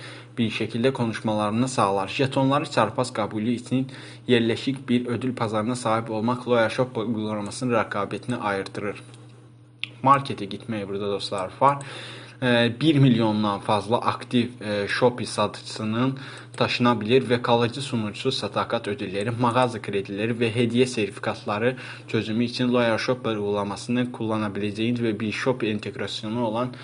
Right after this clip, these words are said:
blockchain tüccarı uygulaması geliştiriyoruz. Bilmirəm dostlar, bu aktivdir hal-hazırda yoxsa yox. Buradan dostlar, Loyal Shopper necə çalışır, o haqqında məlumat var. Daha fi-, e, fazla bilgin buradan biz baxa bilərik.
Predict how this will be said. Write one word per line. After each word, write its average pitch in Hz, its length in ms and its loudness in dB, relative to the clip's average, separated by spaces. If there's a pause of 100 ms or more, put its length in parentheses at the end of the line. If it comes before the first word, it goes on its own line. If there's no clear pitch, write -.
(280)
blockchain 120 800 0 (120)
tüccarı 110 480 0
uygulaması 107 440 -4
geliştiriyoruz. 107 800 -2 (800)
Bilmirəm 147 240 2
dostlar, 120 420 2
bu 120 260 2
aktivdir 110 580 0
hal-hazırda 104 640 -2
yoxsa 113 320 -2
yox. 147 260 2
Buradan 139 240 2
dostlar, 123 360 -2
Loyal 110 280 0
Shopper 127 320 -2
necə 110 320 -2
çalışır, 107 360 -4
o 117 160 -2
haqqında 110 320 -6
məlumat 107 540 -4
var. 135 220 0
Daha 113 180 0
fi-, 117 260 -6 (320)
e, - 20 -8
fazla 107 380 -4
bilgin 110 300 -2
buradan 117 260 -4
biz 107 160 -8
baxa 113 180 -6
bilərik. 120 400 0